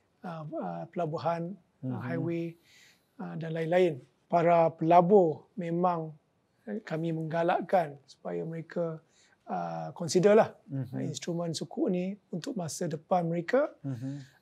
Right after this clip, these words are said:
Speaker 1: Ah, pasal, ah, sukuk ni mendapatkan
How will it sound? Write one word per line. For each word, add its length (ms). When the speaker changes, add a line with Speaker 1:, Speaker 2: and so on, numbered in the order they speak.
Speaker 1:
Ah, 480
pasal, 640
ah, 560
sukuk 480
ni 80
mendapatkan 880